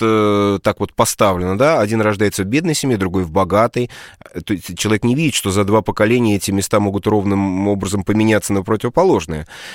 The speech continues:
Но задается вот такой вопрос, он даже антихристианский, в общем-то, по сути, да? А почему Бог так поставил? Или кто так поставил? А может быть, люди так поставили?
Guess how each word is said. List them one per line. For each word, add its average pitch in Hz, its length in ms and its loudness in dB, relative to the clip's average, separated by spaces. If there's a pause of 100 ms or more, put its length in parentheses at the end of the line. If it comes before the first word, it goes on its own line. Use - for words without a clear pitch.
(120)
Но 135 160 4
задается 220 380 2
вот 208 140 -2
такой 233 280 0
вопрос, 190 380 2
он 175 100 2
даже 170 240 2
антихристианский, 160 960 0
в 98 80 -2
общем-то, 92 320 -6
по 104 160 0
сути, 90 320 -4
да? 123 180 0 (280)
А 262 80 0
почему 277 320 2
Бог 113 280 0
так 98 180 -2
поставил? 92 500 0
Или 196 200 0
кто 226 160 0
так 147 180 0
поставил? 98 480 0
А 123 40 4
может 185 180 0
быть, 190 120 -4
люди 214 220 2
так 95 180 -2
поставили? 92 520 -2